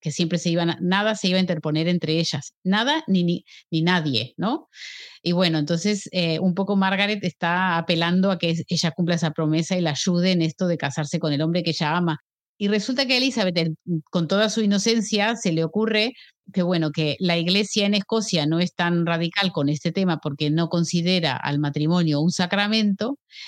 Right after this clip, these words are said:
y entonces sí que se podrían casar allí,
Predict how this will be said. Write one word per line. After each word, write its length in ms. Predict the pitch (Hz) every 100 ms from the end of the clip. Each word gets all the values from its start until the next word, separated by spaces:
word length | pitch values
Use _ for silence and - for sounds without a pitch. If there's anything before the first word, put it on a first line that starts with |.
| -
y 120 | 175
entonces 460 | 165 160 165 - 190
sí 180 | - 151
que 160 | 175
se 140 | 165 175
podrían 420 | 170 156 156 156
casar 300 | 165 185 190
allí, 360 | 220 - 370